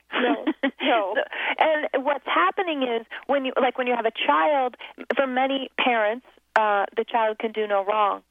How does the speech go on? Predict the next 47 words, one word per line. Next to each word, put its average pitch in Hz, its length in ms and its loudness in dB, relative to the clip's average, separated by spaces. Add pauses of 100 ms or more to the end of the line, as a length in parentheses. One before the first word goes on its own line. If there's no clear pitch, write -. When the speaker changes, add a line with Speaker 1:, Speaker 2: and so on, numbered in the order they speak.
Speaker 2:
right? 214 240 2 (200)
Okay, 254 220 0
the 220 100 -2
child 220 360 0
goofed 214 260 -6
up, 214 240 0
you 202 140 -4
forgive. 208 420 0
The 190 80 -8
chi-, - 180 0
you 214 100 -2
know, 202 200 0
you're 220 160 0
there 233 300 2
to 214 100 -2
help 254 480 0
and 202 160 -2
to 180 80 -6 (160)
teach, 262 420 0
and, 202 140 -4 (320)
and 214 80 2
you 226 80 -4
kinda 240 340 0
stay 254 200 0
in 240 100 -2
this 233 180 -2
position 220 540 -2
of 196 160 0 (200)
the - 80 0 (120)
child 269 320 2
can 262 160 -2
do 254 140 -4
no 233 200 0
wrong 240 280 0
because 226 400 0
they're 214 120 -2
just 208 320 -2
a 196 60 -6
child. 202 560 0 (260)
And 233 200 -2
this 285 260 0
is 294 140 -4
how 240 240 2
you've 226 300 -6
been 214 200 0 (100)
viewing 208 380 -2
him. 202 320 0